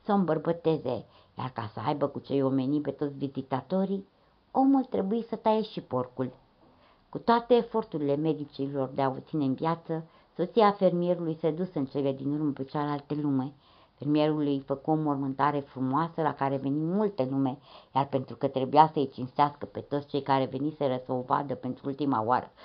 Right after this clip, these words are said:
pe soția sa, fermierul a tăiat și vaca.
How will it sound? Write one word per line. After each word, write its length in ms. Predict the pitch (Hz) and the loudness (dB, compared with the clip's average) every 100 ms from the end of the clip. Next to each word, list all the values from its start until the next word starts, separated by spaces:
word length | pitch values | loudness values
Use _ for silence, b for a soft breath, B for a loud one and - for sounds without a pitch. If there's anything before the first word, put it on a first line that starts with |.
| B B | B B
pe 100 | 160 | -8
soția 560 | 151 135 - 143 110 - | -6 -6 -4 -4 -4 -4
sa, 260 | 165 196 - b b b _ | -4 -4 -8 b b b _
fermierul 520 | 330 339 320 285 277 | -2 2 4 2 0
a 60 | |
tăiat 300 | 269 254 240 | 0 -2 -4
și 180 | 240 - | -8 -20
vaca. 400 | - - - - | -8 -10 -8 -14